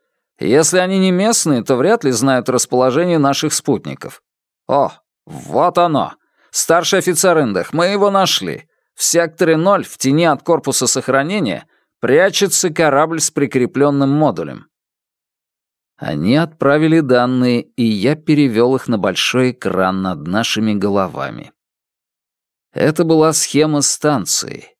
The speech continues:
изгиб кольца под главной структурой, гигантским кораблем колонии, который послужил основой всего строения.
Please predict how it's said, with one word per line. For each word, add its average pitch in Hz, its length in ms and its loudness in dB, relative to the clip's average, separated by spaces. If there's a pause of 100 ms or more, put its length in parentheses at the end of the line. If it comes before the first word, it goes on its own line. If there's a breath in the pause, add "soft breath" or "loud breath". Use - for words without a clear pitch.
(140)
изгиб 123 540 -2
кольца 123 480 0
под 151 240 -2
главной 120 460 0
структурой, - 760 -4 (420)
гигантским 127 800 -2
кораблем 127 520 0
колонии, 107 640 0
который 131 400 0
послужил 107 520 0
основой 113 480 0
всего 87 420 -4
строения. 92 880 -6